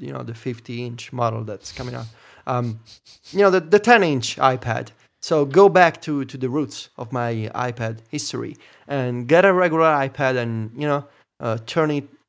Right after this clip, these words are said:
uh, officially into my portable, uh, computer and, and, and see what happens.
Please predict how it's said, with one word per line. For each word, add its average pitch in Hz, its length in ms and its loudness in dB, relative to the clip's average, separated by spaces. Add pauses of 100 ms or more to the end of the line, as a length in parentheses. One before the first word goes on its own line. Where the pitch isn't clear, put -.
(120)
uh, 123 220 -10
officially 139 560 0
into 123 580 -2
my 123 240 -2
portable, 113 600 0 (160)
uh, 113 220 -4 (500)
computer 135 560 6 (640)
and, 113 720 0
and, 127 280 -2
and 135 240 -2
see - 140 0
what 151 160 4
happens. 113 540 -2